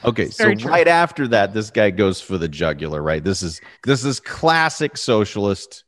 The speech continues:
Speaker 1: You're thinking of how much profit you could make next month. I think of these people don't have a place to live and can't get one. How's that going to affect the labor market?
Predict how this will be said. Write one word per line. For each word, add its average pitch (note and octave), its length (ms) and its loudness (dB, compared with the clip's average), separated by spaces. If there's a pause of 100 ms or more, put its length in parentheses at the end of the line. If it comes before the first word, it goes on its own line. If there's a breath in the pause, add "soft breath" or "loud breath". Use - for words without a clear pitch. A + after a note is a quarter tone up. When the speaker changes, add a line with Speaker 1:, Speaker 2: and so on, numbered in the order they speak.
(140)
Speaker 1:
You're G#3 220 4
thinking B2 500 0
of A2+ 140 0
how B2+ 180 4
much B2 340 -2
profit G3 520 0
you A2+ 120 2
could G2 180 -4
make G2 220 0
next G2 320 -4
month. F2+ 220 -4 (140)
I E3+ 260 6
think D3 300 -2
of A#2+ 100 -4
these A2+ 220 0
people G#2+ 560 0 (280 soft breath)
don't C#3 200 4
have B2+ 160 2
a A2 80 0
place D3 480 2
to G2 100 -8
live E2+ 500 -6
and A#2 160 0
can't B2 400 -2
get C#3+ 280 0
one. F2 300 -4
How's A#2+ 320 0
that B2+ 280 0
going A2 220 -2
to G2+ 80 0
affect A2 340 -2
the F#2 100 -2
labor B2 460 2
market? F2 500 0